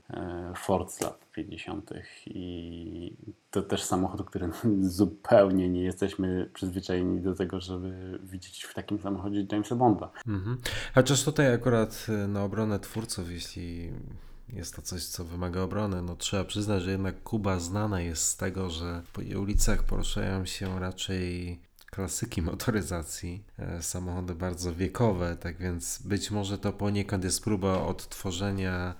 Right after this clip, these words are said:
Speaker 2: klimatu Kuby.
Speaker 1: Tak, jak najbardziej.
Speaker 2: Chociaż oczywiście Ford pojawia się tam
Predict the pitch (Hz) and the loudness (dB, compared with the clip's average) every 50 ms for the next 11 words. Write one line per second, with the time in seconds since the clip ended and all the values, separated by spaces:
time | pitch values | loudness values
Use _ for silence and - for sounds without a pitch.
0 | - - - - 110 113 107 127 143 143 - - - - - 95 87 85 104 110 | -6 -6 -2 0 2 2 4 4 4 4 2 -2 -6 -6 -4 -4 0 4 6 8
1 | 127 135 113 - 113 101 92 101 101 98 90 127 143 165 160 - 98 87 87 85 | 8 8 8 6 2 0 2 2 0 0 2 0 0 0 0 0 0 -2 -2 -4
2 | - - 139 127 120 - 101 98 92 - - - 92 - - - 98 90 87 - | -4 -2 -2 -2 -2 -4 -6 -6 -6 -6 -4 -4 -6 -6 -4 -4 -4 -4 -4 -6
3 | - - 95 95 95 95 92 87 95 95 90 - - 104 - - 92 92 90 90 | -6 -2 0 2 2 2 4 4 4 2 2 2 0 0 0 0 0 0 0 -2
4 | 87 | -4